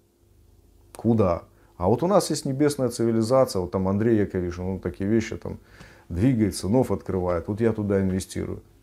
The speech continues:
Не обязательно. То есть я, я, конечно, не за то, чтобы, э, склонить тебя инвестировать в меня. Если у тебя есть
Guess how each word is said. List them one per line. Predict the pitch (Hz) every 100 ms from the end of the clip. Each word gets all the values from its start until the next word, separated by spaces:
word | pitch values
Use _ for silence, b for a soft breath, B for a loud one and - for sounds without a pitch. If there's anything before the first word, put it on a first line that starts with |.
| -
Не | 90
обязательно. | 98 156 165 101 - 95 - - _ -
То |
есть | 90 -
я, | 107
я, | 107 117
конечно, | 113 110 110 104
не | 101
за | 104
то, | 156
чтобы, | 156 101 95 90 90 92
э, | - 92 90 90 b b
склонить | - - 117 135 139 135
тебя | 110 101 101
инвестировать | 104 107 - 101 92 98
в |
меня. | 95 87
Если | 98 98
у | 110
тебя | 117 117 123
есть | 127 120